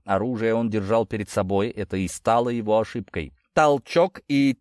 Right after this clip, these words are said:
то вонзается ему в грудь, сбивая с ног, а я уже мчусь дальше. Колдун на миг задержался в проходе и, увидев, что я его преследую, метнул в меня ещё один сгусток тёмной энергии, правда, не такой большой.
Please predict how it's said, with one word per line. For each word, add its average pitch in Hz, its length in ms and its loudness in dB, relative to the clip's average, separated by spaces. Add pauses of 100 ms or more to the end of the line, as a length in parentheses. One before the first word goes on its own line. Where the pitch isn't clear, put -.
то 165 280 4
вонзается 143 720 0
ему 127 240 2
в 107 160 -4
грудь, 143 380 2
сбивая 113 500 2
с - 180 -6
ног, 143 420 0
а 113 120 4
я 120 260 2
уже 120 260 0
мчусь 107 540 -2
дальше. 87 580 -4 (600)
Колдун 190 540 4
на 202 100 4
миг 202 220 2
задержался 185 720 2
в - 60 -6
проходе 196 500 2
и, 180 220 -2
увидев, 180 440 2
что - 140 0
я 180 200 4
его 175 260 0
преследую, 180 680 2
метнул 185 500 2
в 135 120 -4
меня 165 280 0
ещё 160 260 2
один 151 240 0
сгусток 139 420 -2
тёмной 135 380 2
энергии, 156 420 2
правда, 131 320 0
не 135 100 2
такой 131 280 0
большой. 120 400 -2